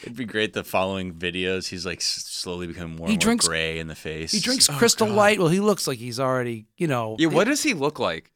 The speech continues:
Speaker 2: He's kind of, like, seems like kind of a, um, backwoods, like, uh, like, kind of a, a meth, uh, I get a methy vibe from him,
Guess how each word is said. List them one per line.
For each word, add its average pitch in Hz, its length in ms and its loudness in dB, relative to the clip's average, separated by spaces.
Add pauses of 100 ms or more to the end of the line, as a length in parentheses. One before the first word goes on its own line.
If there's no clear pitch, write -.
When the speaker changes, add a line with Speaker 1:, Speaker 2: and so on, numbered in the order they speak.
(220)
Speaker 2:
He's 262 120 -2
kind 392 300 2
of, 330 80 -2
like, 214 160 2
seems 208 260 4
like 165 160 0
kind 160 240 0
of 135 80 0
a, 131 380 0
um, 123 440 -4 (380)
backwoods, 135 800 -2
like, 107 280 -8
uh, 95 280 -10 (160)
like, - 260 -8
kind 190 200 0
of 139 60 -2 (340)
a, 123 60 -6
a 113 140 -6
meth, 127 460 -4 (140)
uh, 113 260 -4 (1200)
I 202 160 0
get 208 140 4
a 147 60 4
methy 143 640 0 (340)
vibe 120 420 0
from 117 240 -6
him, 110 220 -8